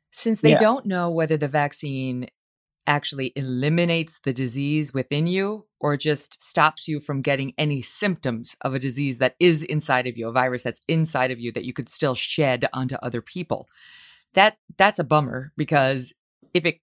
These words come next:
Speaker 1: gets rid of the virus, then I can take off my mask. Then I'm gonna ro-, run around and say, "I, I have the immunity. I got the, I got the shot. I, I can't spread it to you. And I'm ninety-five percent immune,"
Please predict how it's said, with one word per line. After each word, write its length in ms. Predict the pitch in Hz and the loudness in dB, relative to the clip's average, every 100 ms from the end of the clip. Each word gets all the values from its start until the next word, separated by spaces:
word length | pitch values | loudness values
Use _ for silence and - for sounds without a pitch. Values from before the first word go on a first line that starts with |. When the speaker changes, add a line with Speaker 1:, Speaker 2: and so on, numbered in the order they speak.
| - | 0
Speaker 1:
gets 320 | 185 190 - 131 | 2 2 -2 0
rid 220 | 170 185 | 4 4
of 140 | 131 | 2
the 60 | 123 | 0
virus, 600 | 127 117 117 143 - - _ _ _ - | 2 2 0 -2 -2 -4 _ _ _ 0
then 140 | 196 240 | 2 4
I 100 | 202 | 2
can 120 | 185 | 0
take 160 | 208 | 2
off 140 | 202 170 | 2 2
my 100 | 156 | 2
mask. 420 | 165 208 - - - _ | 4 2 -2 -10 -16 _
Then 140 | 190 220 | 2 4
I'm 140 | 202 | 4
gonna 180 | 180 165 | 2 0
ro-, 160 | 160 - | 0 0
run 220 | 170 175 | 2 4
around 200 | 160 160 | 4 2
and 80 | 156 | 2
say, 420 | 165 151 143 - _ _ _ - - | 2 4 2 -4 _ _ _ -2 2
"I, 180 | 202 - - | 4 2 4
I 120 | 285 | 6
have 160 | 370 240 | 4 4
the 100 | 220 | 4
immunity. 520 | 202 294 226 175 - | 4 2 0 0 4
I 100 | 196 | 2
got 220 | 233 220 | 2 2
the, 240 | 185 160 - | 4 4 2
I 60 | 196 | 0
got 140 | 208 | 0
the 60 | 175 | 2
shot. 340 | 285 349 - _ _ _ - | 4 4 2 _ _ _ 2
I, 200 | 202 - | 4 4
I 80 | 214 | 0
can't 260 | - 269 | 2 0
spread 240 | - 240 302 | 4 4 4
it 100 | - | 0
to 80 | 196 | -2
you. 300 | 143 117 - _ | -2 -4 -6 _
And 160 | 160 - | -4 0
I'm 160 | 190 190 | 0 2
ninety-five 460 | 226 226 214 220 | 2 2 2 2
percent 260 | 208 208 208 | 2 -2 0
immune," 420 | 180 214 160 156 | 0 0 0 -4